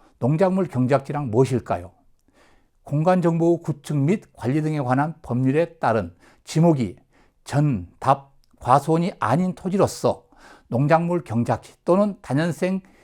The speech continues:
식물 재배지로 계속하여 이용되는 기간이 삼 년 이상인 토지는 농지입니다.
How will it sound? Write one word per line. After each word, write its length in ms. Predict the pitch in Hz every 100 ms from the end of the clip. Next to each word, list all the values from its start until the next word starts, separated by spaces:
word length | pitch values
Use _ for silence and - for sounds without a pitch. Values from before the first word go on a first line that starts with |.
| _
식물 440 | - 208 202 196
재배지로 640 | 196 120 151 151 143 104 -
계속하여 720 | - 135 151 185 - 160 185 -
이용되는 500 | 147 143 156 143 151
기간이 520 | - 113 107 131 - _ _ _
삼 320 | - - 214 226
년 220 | 226 190
이상인 420 | 127 143 147 160
토지는 360 | 156 143 160 214
농지입니다. 760 | 113 135 143 143 98 90 82